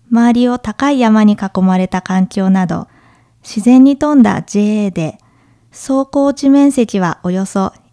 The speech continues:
一万三千二百ヘクタールです。管内では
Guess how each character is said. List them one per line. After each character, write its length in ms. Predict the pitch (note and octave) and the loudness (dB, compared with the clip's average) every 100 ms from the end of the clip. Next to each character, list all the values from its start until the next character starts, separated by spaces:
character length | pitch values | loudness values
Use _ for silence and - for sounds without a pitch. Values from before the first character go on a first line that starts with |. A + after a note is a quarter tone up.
| - | -18
一 260 | - - C4 | -12 2 4
万 240 | C#4 B3+ | 4 2
三 280 | A3+ G3+ F#3+ | 2 0 0
千 220 | G3+ F3 | 0 0
二 100 | F3 | 0
百 280 | G3 G#3 B3 | -2 -4 -4
ヘ 140 | A#3 | -6
ク 120 | - | -8
タ 180 | A#3+ B3+ | -4 -4
ー 60 | A3 | -2
ル 120 | F3+ | -4
で 200 | D#3+ E3+ | -4 -8
す。 340 | - - - _ _ _ _ _ _ _ _ - | -10 -20 -20 _ _ _ _ _ _ _ _ -14
管 260 | D4+ D#4+ C#4 | -8 -2 2
内 180 | B3 | 2
で 140 | A3 G#3 | 2 0
は 320 | F#3 - | 0 -4